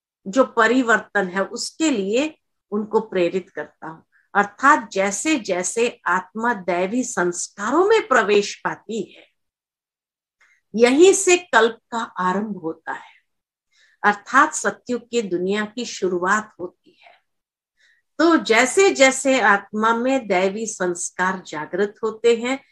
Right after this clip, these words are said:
वैसे वैसे कल्प का आरंभ होता है। और जब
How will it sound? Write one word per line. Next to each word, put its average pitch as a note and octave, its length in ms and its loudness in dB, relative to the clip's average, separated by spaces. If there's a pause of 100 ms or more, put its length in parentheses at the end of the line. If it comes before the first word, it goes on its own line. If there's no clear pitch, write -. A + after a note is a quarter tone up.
(220)
वैसे B3+ 400 -2
वैसे G3 420 -2
कल्प F#3 480 -6
का F3+ 80 -2
आरंभ F3+ 480 -4
होता G#3+ 360 -2
है। D4 300 -4 (300)
और A3 180 0
जब F4 320 0